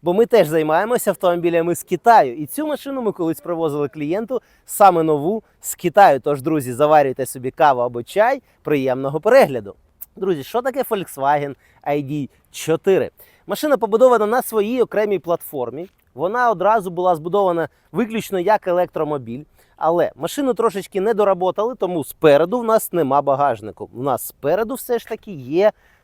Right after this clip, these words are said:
елементи електричної трансмісії. Майже так само, як в автомобілях, наприклад,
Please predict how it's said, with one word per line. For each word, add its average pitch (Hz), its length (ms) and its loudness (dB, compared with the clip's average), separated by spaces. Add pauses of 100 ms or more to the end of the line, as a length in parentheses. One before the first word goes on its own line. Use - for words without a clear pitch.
(140)
елементи 170 580 0
електричної 180 640 -4
трансмісії. 160 720 -8 (1700)
Майже 262 340 0
так 156 200 -4
само, 277 320 -6
як 185 200 -4
в 160 40 -6
автомобілях, 160 600 -4
наприклад, 175 460 -8